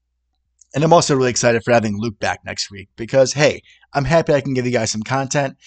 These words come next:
and I know Luke is going to later as well. Also, he has all the audio equipment, and he has the music for the, uh, the pre-show, the little, little music that we have, the intro music. So his show is gonna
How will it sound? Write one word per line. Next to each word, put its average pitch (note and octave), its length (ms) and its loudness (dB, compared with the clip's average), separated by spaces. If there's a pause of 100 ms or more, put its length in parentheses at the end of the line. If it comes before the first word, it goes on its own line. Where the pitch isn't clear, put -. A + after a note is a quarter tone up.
(220)
and A2+ 80 -2
I A2+ 40 2
know A2 100 2
Luke C3 240 0
is A#2+ 100 -2
going A#2+ 260 -2
to A2+ 120 -8
later G#2+ 280 -4
as G2+ 120 -10
well. C#3 460 4 (640)
Also, A2 220 -4
he - 180 -4
has C3+ 180 6
all B2 140 2
the A#2+ 100 2
audio A#2 280 2
equipment, C#3+ 440 -6 (340)
and G#2 160 -4
he A2+ 220 -6
has A2 500 -2 (120)
the A2+ 160 -8
music G#2+ 360 -4
for A2 160 -6
the, G2+ 240 -8
uh, F2 160 -8
the G2+ 120 -16
pre-show, A#2+ 680 0 (680)
the - 80 -14
little, A2+ 320 -6
little A2+ 200 -8
music B2 300 -6
that C3 120 -4
we A#2+ 120 -2
have, A#2+ 160 0
the A#2+ 80 -8
intro A#2+ 240 -4
music. B2+ 420 -4
So - 160 -4
his C3 160 -2
show C#3 140 2
is B2 100 -2
gonna A#2+ 200 -4